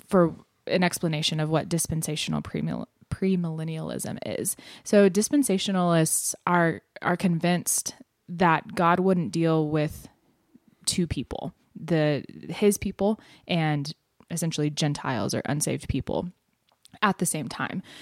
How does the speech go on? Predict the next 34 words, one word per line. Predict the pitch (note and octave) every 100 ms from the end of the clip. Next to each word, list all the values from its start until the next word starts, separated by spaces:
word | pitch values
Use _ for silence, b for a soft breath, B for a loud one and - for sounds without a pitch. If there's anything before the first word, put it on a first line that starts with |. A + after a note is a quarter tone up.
| B
So | - B3 A3 D#3+ E3+
because | E3+ - B3+
of | G#3+ D#3+
that, | D#3 D#3
it | -
seemed | G3 F#3
necessary | E3+ F3 F#3 F3 D#3+
for | D#3+ D#3+
God | E3+ D#3+ D#3
to | E3+
remove | D#3 D3+ E3 G3 G#3 G3 - -
the | E3+
church, | - - D3+ - - - - _ _ _
remove | F3 E3+ G3
his | - E3
people | - D#3 C#3+ C#3
before | - E3 - C#3+
proceeding | - D3 F3 E3+ D#3+ D3+ D3+
with | D#3+ D3 - -
the | E3
final | - C#3+ D3
plans | - C3+ C#3
for | - - - F3 b b b b b -
essentially | F#3 D4 - C#3+
Israel, | - D#3+ - G1+ -
his, | F3 D#3+ D3 D3+ - - -
his | D3+
sinful, | - D3 D#3 - - E3 _ _ _ _ _
his | E3+
sinful | D#3 D3 -
people, | - - D#3
his | D#3
wayward | D3+ C#3 C#3 -
people. | D#3+ - -